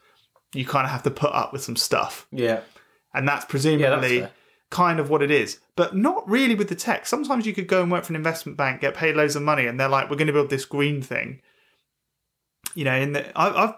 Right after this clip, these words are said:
Speaker 1: certainly been paid quite generously in the, in the last few years for doing things which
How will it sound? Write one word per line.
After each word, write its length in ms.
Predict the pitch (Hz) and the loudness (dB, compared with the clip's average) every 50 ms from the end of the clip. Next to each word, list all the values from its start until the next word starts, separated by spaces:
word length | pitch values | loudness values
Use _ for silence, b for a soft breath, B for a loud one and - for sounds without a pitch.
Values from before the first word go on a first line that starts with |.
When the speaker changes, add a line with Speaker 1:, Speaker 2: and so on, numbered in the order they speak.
| - - | -8 -4
Speaker 1:
certainly 360 | - - 170 147 143 143 143 | 0 0 0 0 0 -2 -4
been 180 | 139 143 135 135 | -2 -2 -4 -2
paid 220 | 135 135 135 123 | -2 -2 -2 -2
quite 320 | - - 147 139 131 131 - - _ _ - - - | -2 -2 0 0 0 -2 -6 -12 _ _ -18 -6 -2
generously 580 | - 175 170 165 147 127 - - 127 120 120 | -2 0 0 0 -2 -2 -2 -2 0 2 2
in 100 | 120 120 | 2 0
the, 160 | 120 117 - - - | -2 -4 -6 -6 -6
in 120 | 131 123 | -6 -4
the 80 | 123 123 | -2 2
last 280 | 127 120 120 120 - - | 2 2 2 0 -2 -6
few 160 | - - 127 | -4 -2 0
years 360 | 120 120 120 117 120 120 - | 2 2 2 2 0 -2 -4
for 220 | - - - - 143 | -8 -10 -10 -6 -2
doing 280 | 131 143 139 135 135 | 0 0 2 0 0
things 340 | 131 - 135 127 127 127 - | -2 -2 -4 -4 -4 -4 -4
which 340 | - - - - - b | -4 -4 -4 -6 -8 b